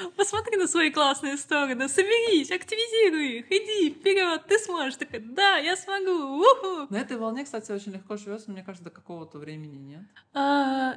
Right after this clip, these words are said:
Speaker 1: нет, просто там в какой-то момент ты упираешься в то, что, э, тебе коуч говорит о том, что «ты классный, ты сможешь, иди, делай». Ты такой: «Да, я классный, нет, не классный, нет,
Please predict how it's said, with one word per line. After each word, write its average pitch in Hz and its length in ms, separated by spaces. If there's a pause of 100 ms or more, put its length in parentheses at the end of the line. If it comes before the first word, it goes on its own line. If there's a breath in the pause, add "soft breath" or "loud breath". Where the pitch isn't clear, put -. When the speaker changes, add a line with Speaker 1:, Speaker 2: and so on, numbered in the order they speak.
Speaker 1:
нет, 320 520
просто - 180
там 262 140
в - 60
какой-то 262 380
момент 240 380
ты 285 60
упираешься 226 600
в 196 80
то, 226 240
что, 208 1200
э, - 40
тебе 208 300
коуч 208 420
говорит 208 380
о 202 40
том, 202 220
что - 180
«ты 269 160
классный, 359 480
ты 302 120
сможешь, 311 460
иди, 294 240
делай». 262 320
Ты 226 100
такой: 226 280
«Да, 277 300
я 262 160
классный, 269 420
нет, 220 400
не 214 140
классный, 208 520
нет, 202 440